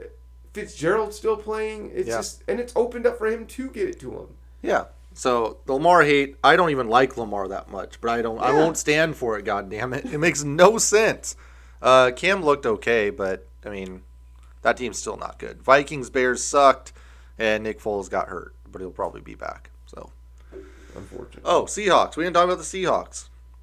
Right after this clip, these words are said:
Speaker 2: Uh,
Speaker 1: Uh-oh.
Speaker 2: they lost. Or did we talk about Colts, Titans? That was a
Speaker 1: No, we
Speaker 2: shit
Speaker 1: didn't.
Speaker 2: show. The,
Speaker 1: Yeah,
Speaker 2: the
Speaker 1: it was.
Speaker 2: Titans just decided to shit the bed on special teams and lose the game.
Speaker 1: Yeah, I, Titans were a better team. I'm sorry.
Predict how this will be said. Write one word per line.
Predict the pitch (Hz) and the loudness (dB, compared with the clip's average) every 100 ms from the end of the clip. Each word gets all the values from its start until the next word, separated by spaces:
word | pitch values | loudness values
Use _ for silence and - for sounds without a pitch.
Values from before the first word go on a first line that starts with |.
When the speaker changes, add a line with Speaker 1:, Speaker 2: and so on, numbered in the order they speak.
| - | -2
Speaker 2:
Uh, | |
Speaker 1:
Uh-oh. | 123 123 123 120 | 2 4 4 2
Speaker 2:
they | 131 131 131 - | 2 2 0 -4
lost. | 117 104 120 127 113 123 - - - | -10 -2 4 6 6 2 -4 -14 -16
Or | 123 | -4
did | 131 | -2
we | 175 | 0
talk | 190 196 | 4 4
about | 180 131 | 4 0
Colts, | - 156 160 | 0 -2 -2
Titans? | - 143 175 - 202 - - - | 4 4 4 -2 -12 -14 -20 -2
That | 131 190 | 4 6
was | 165 | 6
a | 113 | 0
Speaker 1:
No, | |
we | 110 | -2
Speaker 2:
shit | 117 | -2
Speaker 1:
didn't. | 113 | -2
Speaker 2:
show. | 101 101 98 | -4 -4 -4
The, | 98 - | -6 -12
Speaker 1:
Yeah, | 95 107 | -8 -4
Speaker 2:
the | 95 | -4
Speaker 1:
it | |
was. | - | 0
Speaker 2:
Titans | 131 127 117 | 0 0 -6
just | 117 101 - | -8 -8 -10
decided | 107 120 110 107 92 | -6 2 2 2 -2
to | 107 | -6
shit | 95 - 107 | -6 -8 -6
the | 113 | -6
bed | 101 104 | -4 -2
on | 101 98 | -2 -4
special | - 104 - 101 | -4 -4 -4 -10
teams | 107 104 95 | -12 -14 -16
and | 95 | -14
lose | 98 90 | -14 -14
the | - | -16
game. | - - - - - - - - | -16 -18 -18 -20 -20 -20 -20 -14
Speaker 1:
Yeah, | 110 92 | -10 -8
I, | 110 | -8
Titans | - 139 135 127 101 | -10 -6 -6 -6 -8
were | 104 | -10
a | - | -8
better | 101 95 | -10 -12
team. | - 90 95 | -16 -16 -16
I'm | 98 | -16
sorry. | - - - - | -16 -16 -16 -18